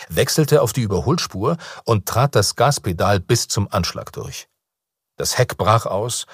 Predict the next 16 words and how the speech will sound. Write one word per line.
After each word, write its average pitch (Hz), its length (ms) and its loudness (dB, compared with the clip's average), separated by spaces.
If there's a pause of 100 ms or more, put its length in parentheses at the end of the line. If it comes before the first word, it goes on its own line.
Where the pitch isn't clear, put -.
(100)
das 101 140 0
Auto 113 300 4
schleuderte, 127 680 2 (180)
prallte 117 440 0
gegen 104 200 0
eine 82 160 2
Böschung 117 420 2 (200)
und 104 120 -4
flog 127 380 0
wie 131 180 0
eine 113 220 2
fliegende 127 480 2
Untertasse 101 580 2
durch 87 200 -4
die 90 100 -4
Luft. - 400 -8